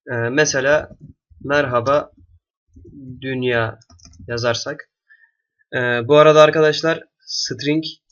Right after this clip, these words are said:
ya da char, e, Türkçe karakter desteği yoktur.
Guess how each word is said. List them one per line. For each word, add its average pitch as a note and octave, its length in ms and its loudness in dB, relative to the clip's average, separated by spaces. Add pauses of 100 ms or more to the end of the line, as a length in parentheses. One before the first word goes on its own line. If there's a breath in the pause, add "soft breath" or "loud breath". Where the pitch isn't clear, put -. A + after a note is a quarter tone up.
ya B2+ 120 -6
da B2 140 -2
char, B2+ 380 -2 (280)
e, A#2+ 340 -8
Türkçe C#3+ 420 -4
karakter B2+ 480 -2
desteği A#2+ 360 -4
yoktur. B2+ 460 -8